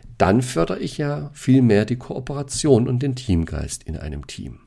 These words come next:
Also da kannst du gerne nochmal reflektieren darüber, wie gehst du die Zielvereinbarung für dieses Jahr an? Hast du operative Herausforderungen mit messbaren Zielen? Hast du kreative Herausforderungen,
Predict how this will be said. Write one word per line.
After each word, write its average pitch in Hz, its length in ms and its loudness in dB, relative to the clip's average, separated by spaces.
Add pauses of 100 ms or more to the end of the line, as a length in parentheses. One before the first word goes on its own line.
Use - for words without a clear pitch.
(720)
Also 87 220 -4
da 110 340 0
kannst 131 260 -4
du 123 40 -8
gerne 120 240 2
nochmal 107 500 0 (240)
reflektieren 104 680 4
darüber, 117 540 4 (300)
wie 110 320 0
gehst 123 340 4
du 113 200 0
die 95 200 -10
Zielvereinbarung 87 1040 0
für 90 180 -2
dieses 78 500 -6
Jahr 76 300 -6
an? 69 140 -8 (480)
Hast - 260 -8
du - 100 -8
operative 127 560 -2
Herausforderungen 110 600 -2 (680)
mit - 180 -14
messbaren 85 480 -2
Zielen? 135 480 0 (640)
Hast 80 220 -8
du 76 60 -8
kreative 127 720 0
Herausforderungen, 110 800 -2